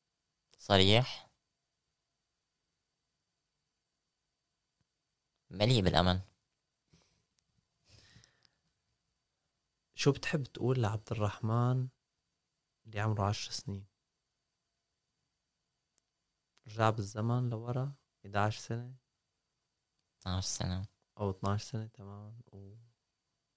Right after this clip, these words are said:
Speaker 2: شو بتحب تنصحه، أو بتحب تتشكره، أو بتحب تقول له أي شيء؟
Speaker 1: ما أكيد بتشكره، لأنه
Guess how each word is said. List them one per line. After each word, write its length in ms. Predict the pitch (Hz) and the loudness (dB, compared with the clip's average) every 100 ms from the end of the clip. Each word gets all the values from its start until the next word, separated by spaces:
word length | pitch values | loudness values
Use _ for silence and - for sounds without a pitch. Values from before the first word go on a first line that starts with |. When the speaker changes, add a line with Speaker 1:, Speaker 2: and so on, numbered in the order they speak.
| _ _ _ _ _ _ _ _ _ _ _ _ _ _ _ _ _ _ _ _ _ _ _ _ _ _ _ - | _ _ _ _ _ _ _ _ _ _ _ _ _ _ _ _ _ _ _ _ _ _ _ _ _ _ _ -20
Speaker 2:
شو 120 | - | -20
بتحب 200 | - - | -18 -18
تنصحه، 420 | - 117 - _ 95 | -10 -10 -10 _ -4
أو 180 | - | -2
بتحب 260 | - - _ _ | -4 -12 _ _
تتشكره، 560 | _ - 113 - 104 | _ -4 -4 -4 -4
أو 260 | 95 98 104 | -2 -2 -6
بتحب 320 | 123 - - _ | -10 -20 -20 _
تقول 160 | - | -18
له 100 | 110 | -10
أي 200 | 123 127 | -6 -6
شيء؟ 160 | 117 - _ _ _ _ _ _ _ _ _ _ _ _ _ _ _ _ _ _ _ _ _ _ - | -8 -16 _ _ _ _ _ _ _ _ _ _ _ _ _ _ _ _ _ _ _ _ _ _ 0
Speaker 1:
ما 160 | 95 | 2
أكيد 280 | 98 - 95 | 4 2 0
بتشكره، 680 | 90 - 101 - 85 85 - _ _ _ _ | 2 2 0 0 0 2 -2 _ _ _ _
لأنه 680 | 87 80 85 87 87 87 85 | 0 2 2 2 2 0 -4